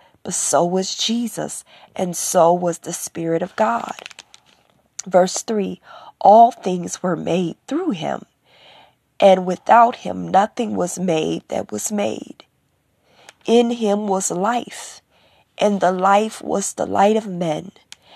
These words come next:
And the light shines in the darkness, and the darkness did not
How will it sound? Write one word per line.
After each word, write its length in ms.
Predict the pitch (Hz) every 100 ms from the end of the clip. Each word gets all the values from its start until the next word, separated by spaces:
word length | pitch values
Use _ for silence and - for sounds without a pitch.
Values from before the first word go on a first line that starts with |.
| - - -
And 220 | - 240 220
the 100 | 202
light 400 | 185 214 - -
shines 680 | - - 226 240 254 254 240
in 120 | 208
the 100 | 202
darkness, 880 | 185 - - - - - - - _ _ _ _ _ _ _
and 140 | - 196
the 80 | 190
darkness 680 | 185 185 185 202 202 -
did 200 | - 165
not 420 | - 165 156 -